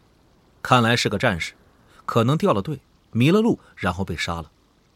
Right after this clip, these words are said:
肯定是联合王国人，但样貌和狗子及其他北方人也没什么不同，并且现在人死了，死人看起来都差不多。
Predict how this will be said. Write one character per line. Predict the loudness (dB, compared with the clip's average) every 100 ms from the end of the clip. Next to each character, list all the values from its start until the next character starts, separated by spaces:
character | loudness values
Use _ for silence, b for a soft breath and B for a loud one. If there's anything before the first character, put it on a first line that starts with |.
| _ _ _ _ _ _ _
肯 | 0 2 4
定 | 4 4
是 | 2
联 | 0 -2
合 | -2 -4
王 | -4 -6
国 | -10
人， | -14 -18 _ _ _ _ _ _ _ B B B
但 | 4 8 8
样 | 6 6
貌 | 4
和 | 4 2
狗 | 0 -2
子 | -2
及 | -4 -2
其 | -2
他 | 0 -2
北 | -2 -6
方 | -4 -2
人 | -2
也 | -4 -8
没 | -8
什 | -6 -6
么 | -8
不 | -10
同， | -16 -20 _ _ _ _ _ _ _ _ _ _
并 | 0 2
且 | 2
现 | 0 0
在 | 0
人 | 0
死 | 0 -2 -4
了， | -12 -20 -20 _ _ _ _ B B B
死 | 0 2 2
人 | 2 0
看 | 0 0 0
起 | -2
来 | -8
都 | -6 -2 -2
差 | -2 -6 -8
不 | -10
多。 | -18